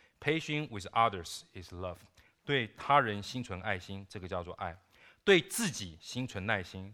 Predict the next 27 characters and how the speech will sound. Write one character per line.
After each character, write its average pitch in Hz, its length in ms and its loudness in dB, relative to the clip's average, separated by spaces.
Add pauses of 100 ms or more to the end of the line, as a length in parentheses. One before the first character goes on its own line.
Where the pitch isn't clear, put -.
这 - 100 -12
个 98 80 -10
叫 95 160 -4
做 90 120 -12
盼 98 280 -6
望。 82 160 -6 (640)
啊， 92 100 -12
你 87 180 -12
还 101 140 -4
没 107 80 -4
有 90 200 -4
做 104 140 -2
完， 80 180 -4 (200)
你 87 100 -16
还 95 100 -10
在 95 160 -6
等 80 220 -12
着 85 80 -12
有 82 160 -12
一 - 20 -14
天 90 220 -10
你 82 60 -12
会 87 100 -10
做 90 160 -12
得 85 80 -10
更 85 160 -12
好。 - 180 -20